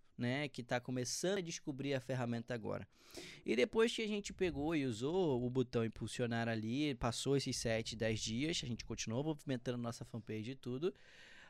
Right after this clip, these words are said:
o Facebook, é, ele vai começar a incentivar a gente a criar o gerenciador de negócios, né, que é aonde seria ali o Facebook Business,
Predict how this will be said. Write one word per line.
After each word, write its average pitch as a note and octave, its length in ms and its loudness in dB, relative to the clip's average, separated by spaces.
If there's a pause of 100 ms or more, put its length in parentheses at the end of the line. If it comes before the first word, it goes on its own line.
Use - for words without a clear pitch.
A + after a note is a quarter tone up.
(160)
o G#3+ 140 6
Facebook, F#3+ 960 6
é, D#3+ 320 6
ele D#3 100 4
vai D#3 140 6
começar D3 440 0
a D3 40 4
incentivar D3 400 0
a C#3 60 2
gente C3+ 360 -2
a C3+ 160 2
criar C3+ 600 6
o C3 120 0
gerenciador C3 640 -2
de B2+ 120 -4
negócios, B2 640 2 (240)
né, A2 200 -4 (320)
que A#2 260 2
é B2 280 6
aonde B2 640 2
seria A#2+ 680 2
ali A#2 360 2
o B2 200 0
Facebook B2 560 -4
Business, A#2 500 2